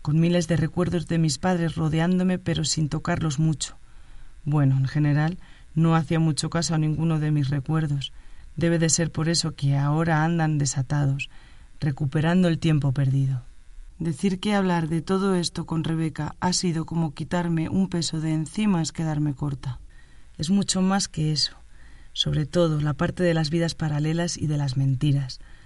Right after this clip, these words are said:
Las mentiras a mis amigos al decirles que me marchaba pronto, porque tenía que madrugar al día siguiente, y luego lo que hacía era irme a casa de Jonathan,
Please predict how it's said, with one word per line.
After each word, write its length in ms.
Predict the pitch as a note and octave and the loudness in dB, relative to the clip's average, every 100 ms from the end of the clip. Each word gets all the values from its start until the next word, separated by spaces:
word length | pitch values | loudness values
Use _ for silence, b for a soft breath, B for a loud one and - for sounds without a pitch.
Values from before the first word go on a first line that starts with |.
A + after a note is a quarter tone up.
| b b b - | b b b -4
Las 200 | D3+ D#3 | 0 4
mentiras 440 | D#3 E3 F3+ F3+ | 2 2 2 2
a 60 | E3+ | 0
mis 200 | E3 D#3 | 0 0
amigos 380 | D#3+ F3+ F#3 | 0 0 -2
al 140 | D#3+ D#3 | -2 -4
decirles 500 | D3+ - F#3+ E3 D#3 | -4 -4 -2 -2 -2
que 120 | D3 | 0
me 100 | C#3+ | 2
marchaba 460 | C#3+ C#3+ - E3+ D#3 | 2 0 -2 0 0
pronto, 420 | D3+ D3 C#3 C3 B B - | 0 -2 -2 -8 B B -10
porque 220 | C#3+ C#3 | -4 -2
tenía 320 | C#3+ D3+ D#3+ | 0 2 2
que 80 | D#3+ | 2
madrugar 400 | D#3 D3+ D#3 D#3+ | 0 0 0 2
al 140 | D3+ | 2
día 100 | D#3 | 0
siguiente, 600 | D#3 D3 D3+ C#3+ C3 C3 b b b b b - | 0 0 2 2 0 -8 b b b b b -2
y 80 | |
luego 180 | D3+ E3+ | 2 4
lo 120 | F3 | 4
que 220 | E3 D3+ D3 | 2 -2 -2
hacía 400 | C#3+ F3 F3 E3+ | -2 2 2 4
era 140 | E3 | 2
irme 260 | E3 E3+ D3+ | 0 0 0
a 60 | |
casa 260 | - D3+ E3 | 0 -2 0
de 120 | C#3+ | 2
Jonathan, 520 | D3 D3+ C#3 C#3 B2+ | 2 0 0 0 -2